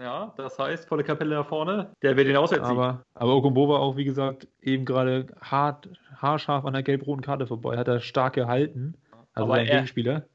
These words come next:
Speaker 1: Ja, aber er hätte Malone noch auf der Bank für hinten drin. Nein,
Speaker 2: Ja.
Speaker 1: er wechselt den Mittelstürmer ein.
Speaker 2: Da müssen wir jetzt mal gucken, wie sie sich das einordnet.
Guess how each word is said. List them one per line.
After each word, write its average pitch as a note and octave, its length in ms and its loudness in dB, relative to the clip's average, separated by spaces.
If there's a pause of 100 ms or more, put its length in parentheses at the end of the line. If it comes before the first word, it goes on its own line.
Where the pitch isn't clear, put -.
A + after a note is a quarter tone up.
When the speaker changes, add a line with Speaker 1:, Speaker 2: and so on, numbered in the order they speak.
(200)
Speaker 1:
Ja, B2 260 -16
aber B2 200 -6
er C3 140 2
hätte C3+ 180 2
Malone C3+ 360 2
noch C#3 140 -6
auf B2+ 80 -12
der C#3 120 -8
Bank C#3 360 -6
für C3 160 -8
hinten B2+ 260 -10
drin. C#3 260 -6
Nein, B2+ 240 4
Speaker 2:
Ja. C#3 60 0
Speaker 1:
er C3 40 0
wechselt C#3 260 -8
den C3+ 120 -10
Mittelstürmer C3 520 -6
ein. - 160 -10
Speaker 2:
Da B2+ 100 2
müssen C#3+ 180 4
wir D#3+ 60 2
jetzt C#3 60 -2
mal D3 120 0
gucken, C#3+ 300 -4
wie A#2+ 60 0
sie A#2+ 120 -8
sich A#2 120 -6
das A#2+ 160 -2
einordnet. B2 580 -4